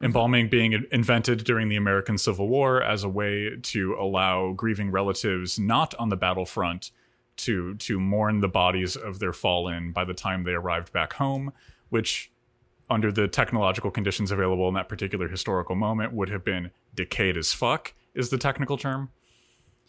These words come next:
And, like, we, we see this carrying over today where we've lost the kind of, like, historical impetus, right? Like, rare is the occasion you have to, like, cart someone's corpse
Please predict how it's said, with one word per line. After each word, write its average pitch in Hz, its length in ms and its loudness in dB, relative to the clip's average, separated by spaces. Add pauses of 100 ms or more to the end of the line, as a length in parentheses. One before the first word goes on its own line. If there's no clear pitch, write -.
(600)
And, 113 140 2
like, 95 500 2
we, 147 360 0
we 131 100 2
see 143 140 2
this 131 100 0
carrying 120 260 4
over 110 140 4
today 113 220 2
where 110 100 0
we've 98 220 -2
lost 117 320 0
the 117 80 -2
kind 104 240 -4
of, 92 80 -4
like, 92 240 0
historical 110 580 0
impetus, 98 640 -6
right? 82 320 -2
Like, 85 340 -6 (320)
rare 117 340 4
is 110 140 0
the 107 120 2
occasion 92 640 0
you 85 120 -6
have 87 220 -4
to, 92 100 -6
like, 85 420 -6
cart - 380 -2
someone's 90 460 -2
corpse - 720 -2